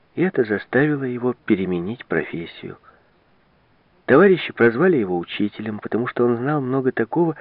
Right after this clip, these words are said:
чего не знали не только обыкновенные забойщики, но даже мастера рудников. Мы познакомились с ним в обеденный час и быстро сдружились.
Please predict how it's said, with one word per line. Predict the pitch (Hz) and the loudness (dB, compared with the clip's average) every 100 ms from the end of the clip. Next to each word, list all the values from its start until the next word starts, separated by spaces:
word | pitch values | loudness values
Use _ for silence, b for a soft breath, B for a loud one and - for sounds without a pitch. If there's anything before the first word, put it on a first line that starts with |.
| B B B - | B B B -6
чего | - 123 | 4 6
не | 143 139 | 6 2
знали | 151 165 | 2 2
не | 165 165 | 2 4
только | 202 196 107 | 4 4 2
обыкновенные | 87 90 95 90 87 85 85 | 0 -2 -2 0 0 -2 0
забойщики, | 92 80 87 82 - - - B B B B - | 0 2 2 0 -6 -14 -18 B B B B -4
но | 85 | 0
даже | 104 113 | 0 0
мастера | 117 110 - 101 90 113 | -6 -8 -2 0 0 -2
рудников. | 123 113 110 - 80 76 - _ _ _ _ _ _ _ _ _ _ _ _ _ _ _ _ _ _ _ _ _ | -4 -6 -10 -8 -10 -10 -16 _ _ _ _ _ _ _ _ _ _ _ _ _ _ _ _ _ _ _ _ _
Мы | - 165 | 0 2
познакомились | 202 175 156 147 208 196 104 87 - | 4 4 4 4 4 4 0 -8 -10
с | - | -4
ним | 98 95 B B B B | -2 -4 B B B B
в | - | 4
обеденный | 120 143 208 156 113 95 | 6 8 6 4 0 -6
час | - 104 113 - - B B B - | -2 -2 -2 -6 -20 B B B -2
и | 127 | 2
быстро | 226 - - 104 | 2 2 -2 -2
сдружились. | 104 135 95 87 85 - | 0 0 0 -6 -10 -14